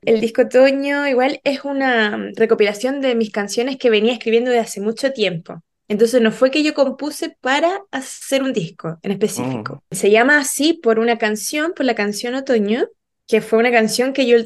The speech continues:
Speaker 1: escribí el dos mil quince. Y luego a mí se me olvidó, yo la dejé guardada en mi celular. Y fue el dos mil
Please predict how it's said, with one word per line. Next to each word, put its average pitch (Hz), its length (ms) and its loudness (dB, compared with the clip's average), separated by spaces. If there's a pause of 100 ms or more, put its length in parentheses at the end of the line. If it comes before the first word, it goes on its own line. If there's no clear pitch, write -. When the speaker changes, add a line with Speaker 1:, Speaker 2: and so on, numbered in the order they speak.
(120)
Speaker 1:
escribí 214 320 -2
el 226 80 4
dos 233 120 2
mil 233 180 0
quince. 254 500 -6 (140)
Y 220 80 4
luego 233 240 6
a 277 60 4
mí 277 100 2
se 269 100 -4
me 269 140 2
olvidó, 214 300 2
yo 214 120 2
la 208 100 2
dejé 208 200 -4
guardada 214 300 0
en 220 80 0
mi 214 80 0
celular. 190 540 -8 (180)
Y 214 160 2
fue 214 580 2
el 202 180 0
dos 196 180 -4
mil 180 840 -4